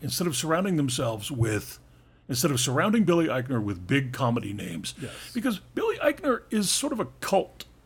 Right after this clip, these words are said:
Speaker 1: figure.
Speaker 2: Yeah.
Speaker 1: He's not a household name.
Speaker 2: Like, the biggest thing he's ever been in was The Lion King, and he was a voice.
Speaker 1: Right.
Speaker 2: Uh, you know,
Speaker 1: So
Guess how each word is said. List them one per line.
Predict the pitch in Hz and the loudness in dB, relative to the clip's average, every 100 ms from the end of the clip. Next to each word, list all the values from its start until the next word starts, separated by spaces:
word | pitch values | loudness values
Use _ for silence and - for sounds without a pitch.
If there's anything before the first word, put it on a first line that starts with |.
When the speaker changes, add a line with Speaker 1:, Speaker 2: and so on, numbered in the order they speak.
| - | -16
Speaker 1:
figure. | - 139 123 - - - | -4 -4 -4 -12 -14 -4
Speaker 2:
Yeah. | 180 - - - | -4 -4 -12 -4
Speaker 1:
He's | 202 233 | -2 0
not | 320 285 | 2 0
a | |
household | 123 85 - - | 0 -2 -4 -8
name. | 101 95 170 - | -10 -10 -10 -2
Speaker 2:
Like, | 151 | -2
the | 175 | 2
biggest | 165 214 247 | 4 6 4
thing | 240 180 | 0 0
he's | 165 | 2
ever | 170 151 | 2 0
been | 147 151 | 2 4
in | 131 | 4
was | 123 120 | 2 2
The | 123 | 0
Lion | 120 131 127 113 | -2 0 0 0
King, | 107 113 110 120 | -4 -6 -4 -4
and | 120 | -2
he | 131 | 0
was | 123 | 0
a | 135 | -2
voice. | 151 - - - - - - - - | -2 -4 -8 -8 -8 -12 -20 -20 -4
Speaker 1:
Right. | 208 - - - - - - - - | 0 0 -2 -12 -20 -20 -20 -20 -6
Speaker 2:
Uh, | 147 131 127 156 | 0 2 2 2
you | 156 | 4
know, | |
Speaker 1:
So | 135 110 104 | 6 4 2